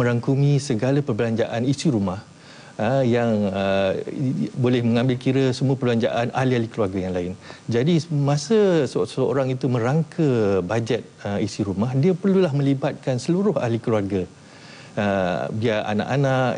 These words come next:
ya, isteri, kalau seorang itu suami, kan, boleh sama, turut sama mengetahui kedan-, kedudukan kewangan semasa keluarga dan mereka p-, perlu tahu bagaimana cara berbelanja,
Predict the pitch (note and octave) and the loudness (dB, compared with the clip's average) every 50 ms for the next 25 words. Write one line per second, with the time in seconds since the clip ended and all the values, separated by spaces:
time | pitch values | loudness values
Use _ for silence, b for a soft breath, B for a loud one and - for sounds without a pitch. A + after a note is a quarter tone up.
0 | - G2 F#2+ F#2+ F#2 G2 G2+ B2 B2 - - - B2 B2+ B2 B2 A#2+ A#2+ A#2 A#2 | -4 -6 -6 -6 -6 -4 -2 -2 -2 -2 -2 -2 0 2 2 4 4 2 2 0
1 | A#2 - G2 F#2+ G2 F#2+ - - G#2+ G2 G2 F#2+ - A2 G2+ F#2+ F#2 - A#2+ A2 | 0 0 0 0 0 0 -2 -2 0 0 0 0 0 0 0 0 0 0 0 0
2 | A2+ A2 G#2 G#2+ C#3+ F3+ F#3 D#3 A#2 A2+ B2 C3+ D3 C#3+ C#3+ - C#3 D3 D#3+ F3 | 2 0 0 0 -2 -2 -2 -2 -2 0 2 2 2 0 0 -2 0 2 2 4
3 | E3+ E3 E3 D#3 - E3 C#3+ C3 - - D3 D#3 D#3 D#3+ D#3+ D#3 D#3 D#3 D#3 B | 4 4 2 2 2 2 0 0 0 0 0 2 2 2 4 2 2 2 0 B
4 | B B B B B B A#2+ B2+ D3+ D3 - D#3 C#3+ - - G2 - A#2 A#2 A2+ | B B B B B B 2 2 2 2 2 0 0 0 0 0 0 0 0 0
5 | A2+ G#2+ - - - - C3 A#2+ A#2 B2+ B2 - B2+ A2+ A2 G2+ G#2 - G#2 G2+ | 0 -2 -4 -6 -6 -2 0 0 0 0 0 -2 -2 -2 -2 -2 0 0 0 0
6 | G#2 G#2 G2+ G2+ - G#2+ G2+ G#2+ G2+ - A#2 - - G2+ F#2+ F#2 F2+ G2 C#3+ F#3+ | 2 0 0 -2 0 0 0 0 -2 -4 -6 -2 0 2 2 2 2 0 0 0
7 | G#3+ - - - G#2+ A#2 A#2+ B2 A#2+ B2 A#2+ A#2 B2 B2+ A#2+ - E3 D#3 D3 D3 | -2 -2 -4 -2 0 0 0 0 0 2 2 2 2 0 0 2 2 2 0 -2
8 | - - - - - E3+ F#3+ F#3+ - F#3 E3+ D#3+ A#2 G2 F#2+ G#2 A2+ A#2 C#3 C#3 | -6 -12 -8 -2 0 2 2 2 2 0 0 0 0 0 0 -2 0 0 0 2
9 | D3 D3 D#3+ E3+ E3 D#3 D3 C3+ B2 - A#2+ B2+ C3+ B2+ A#2+ B2+ A#2+ B2+ C3+ C3+ | 2 2 2 2 2 2 2 2 0 0 0 0 2 2 2 0 0 0 0 0
10 | C3+ A#2 G2+ | 2 2 2